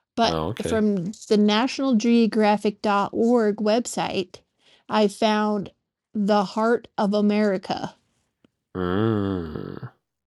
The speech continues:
Speaker 1: And it has ten heart-shaped places around the world.
Speaker 2: Really?
Speaker 1: Mind blower.
Speaker 2: Yeah.
Speaker 1: Although I feel the first one was misleading.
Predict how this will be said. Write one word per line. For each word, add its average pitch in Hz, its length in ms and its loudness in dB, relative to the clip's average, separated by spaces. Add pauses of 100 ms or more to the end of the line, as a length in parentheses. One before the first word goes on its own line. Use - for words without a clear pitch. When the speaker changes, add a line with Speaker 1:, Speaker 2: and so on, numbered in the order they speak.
Speaker 1:
And 214 480 0 (640)
it 240 180 2
has 220 280 -4
ten 240 360 -4
heart-shaped 226 840 -4
places 240 500 0
around 220 360 0
the 208 60 2
world. 214 640 0 (800)
Speaker 2:
Really? 110 360 0 (500)
Speaker 1:
Mind 302 300 2
blower. 294 540 2 (1000)
Speaker 2:
Yeah. 107 340 -2 (920)
Speaker 1:
Although 226 320 2
I 220 140 2
feel 240 360 0
the 214 120 -4
first 214 520 -6
one 190 380 -2
was 185 680 -2 (200)
misleading. 208 1040 2